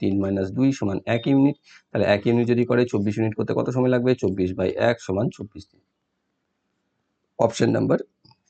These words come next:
এতে রয়েছে। নেক্সট,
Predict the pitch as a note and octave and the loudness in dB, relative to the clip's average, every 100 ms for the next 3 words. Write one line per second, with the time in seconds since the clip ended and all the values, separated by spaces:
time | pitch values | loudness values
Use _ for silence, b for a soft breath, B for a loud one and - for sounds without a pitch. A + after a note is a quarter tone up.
0 | _ - - - - - - _ _ _ | _ -4 -2 -8 -10 -16 -20 _ _ _
1 | _ _ _ _ _ _ _ _ _ - | _ _ _ _ _ _ _ _ _ -2
2 | G#3+ E3 F#2 | 0 0 -6